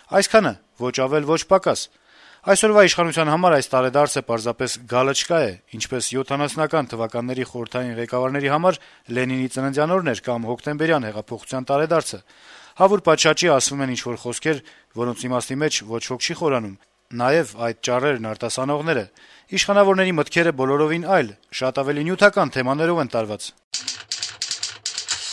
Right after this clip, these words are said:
Հրապարակ թերթը ևս անդրադարձել է հիշյալ տարելիցին։ Երեկ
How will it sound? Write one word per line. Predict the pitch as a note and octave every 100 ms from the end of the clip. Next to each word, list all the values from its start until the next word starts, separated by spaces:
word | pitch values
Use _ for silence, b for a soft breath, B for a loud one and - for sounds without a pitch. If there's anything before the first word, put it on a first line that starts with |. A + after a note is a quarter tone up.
| - - - - b b b b b -
Հրապարակ | F3+ F#3 G3+ F#3+ F#3+
թերթը | F3+ F3+
ևս | F#3+ F#3+ -
անդրադարձել | B2 A#2+ A#2+ B2+ - C3+ C3
է |
հիշյալ | C3 - C#3 C3
տարելիցին։ | D3 D#3 E3 - B2+ - _ B B B B B
Երեկ | E3 F#3